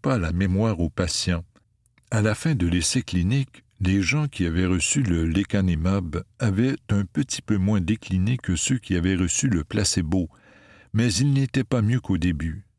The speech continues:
souligne le docteur Christian Bochti, directeur du service de neurologie au Centre hospitalier universitaire de Sherbrooke. Avec dix-huit mois de traitement, on retarde la progression de la maladie d'environ six mois.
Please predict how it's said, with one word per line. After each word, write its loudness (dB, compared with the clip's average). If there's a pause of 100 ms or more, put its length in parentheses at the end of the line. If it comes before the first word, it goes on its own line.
(120)
souligne 2
le -4
docteur 0
Christian -2
Bochti, -4 (480)
directeur 0
du -2
service 0
de 0
neurologie 2
au 0
Centre -2
hospitalier -2
universitaire 0
de 0
Sherbrooke. -4 (880)
Avec 2
dix-huit 0
mois 2
de -2
traitement, -2
on 0
retarde 0
la -2
progression 0
de 2
la 2
maladie 0
d'environ 0
six 0
mois. -2